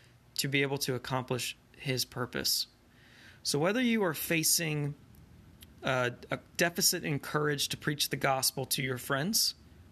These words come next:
which can be scary and look insurmountable, or you are having to work twelve hours a day just to put food on the table,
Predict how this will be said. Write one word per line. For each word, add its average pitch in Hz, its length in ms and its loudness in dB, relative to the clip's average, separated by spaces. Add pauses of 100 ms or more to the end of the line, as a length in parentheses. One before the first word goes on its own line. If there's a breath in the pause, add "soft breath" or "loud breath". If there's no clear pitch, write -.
(340)
which 131 200 -2
can 147 120 0
be 139 80 -2
scary 139 640 2 (840)
and 123 420 -2
look 147 280 0
insurmountable, 143 880 0 (1120 loud breath)
or 180 300 6
you 175 340 2
are 170 120 0
having 165 240 0
to 160 60 2
work 160 200 0
twelve 170 220 0
hours 165 320 2
a 160 80 0
day 151 440 0
just - 280 0
to 143 380 -2 (180)
put 165 200 -2
food 180 240 0
on 170 80 2
the 160 80 0
table, 151 480 -2